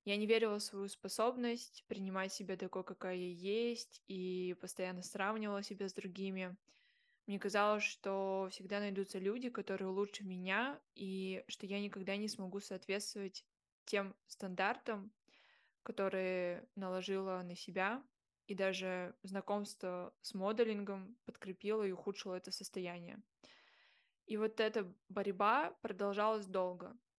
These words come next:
пока я, наконец, не осознала, что она стала проблемой сама по себе. И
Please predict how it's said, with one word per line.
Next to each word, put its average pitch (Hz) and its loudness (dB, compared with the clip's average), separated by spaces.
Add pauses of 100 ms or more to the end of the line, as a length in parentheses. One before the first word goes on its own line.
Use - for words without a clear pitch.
(180)
пока 196 2
я, 190 0
наконец, 196 -4
не 214 -2
осознала, 196 0
что 185 -6
она 196 -4
стала 196 -4
проблемой 185 -4
сама 185 -4
по 185 -16
себе. 185 -6 (1900)
И 196 0